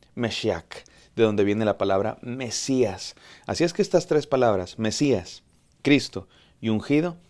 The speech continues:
es la misma palabra en tres idiomas diferentes, en hebreo, en griego y en español. ¿Y qué significa ungido? Ya dije,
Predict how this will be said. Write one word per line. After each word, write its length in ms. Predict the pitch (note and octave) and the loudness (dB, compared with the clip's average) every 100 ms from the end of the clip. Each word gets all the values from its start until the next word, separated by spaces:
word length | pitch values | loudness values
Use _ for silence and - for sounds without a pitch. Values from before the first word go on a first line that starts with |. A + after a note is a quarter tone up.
| - | -4
es 160 | E3 | 0
la 120 | E3 D3 | 2 2
misma 360 | C#3+ C#3 C3 | 0 0 -2
palabra 400 | A2+ G#2+ G#2 A#2 | -2 -2 -2 -4
en 180 | - G#2+ | -4 -4
tres 220 | A2 A2 | 0 0
idiomas 300 | G#2 G2+ G2+ | 0 -2 -2
diferentes, 680 | G2 A#2+ A2+ C3 D3 G#2 - - - - | -4 -4 -4 -4 -4 -8 -10 -20 -18 -4
en 100 | G#2 | 2
hebreo, 400 | G#2 B2+ D3+ E3 - _ - | 6 6 6 0 -14 _ -6
en 100 | A2 | 2
griego 400 | A2+ A#2+ C3 C#3+ - _ | 6 6 6 -2 -16 _
y 140 | - A2+ | -2 -2
en 80 | G#2 | -2
español. 640 | F#2+ - F2+ E2+ E2 - | -8 -8 -8 -8 -10 -10
¿Y 80 | A2 | -4
qué 140 | D#3 | -2
significa 420 | D#3+ E3+ E3 D#3 | 0 0 -2 0
ungido? 400 | C#3+ B2 G3 G#3 G3 | 0 0 -2 -2 -2
Ya 140 | A#2 | 2
dije, 420 | A#2 D3+ D3+ F3 | 4 2 0 -4